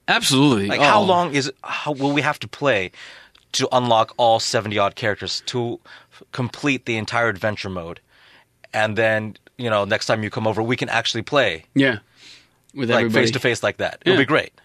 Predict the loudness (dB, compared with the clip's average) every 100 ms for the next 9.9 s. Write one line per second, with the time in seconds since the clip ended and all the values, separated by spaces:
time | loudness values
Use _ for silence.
0 | _ -4 -4 -8 _ -6 0 2 4 2
1 | 0 -2 -4 -8 0 4 6 6 6 4
2 | 6 4 4 2 0 0 0 0 0 2
3 | 2 -2 _ _ -18 -4 2 4 4 2
4 | -2 -8 _ -4 -4 -4 _ -2 2 4
5 | 4 4 4 4 2 2 2 2 0 0
6 | -2 0 2 0 0 -2 0 -2 -6 _
7 | _ _ _ _ _ -4 0 0 0 -2
8 | -4 -4 -2 -4 -4 -4 -4 -2 -2 -2
9 | 0 0 0 2 2 2 0 0 -2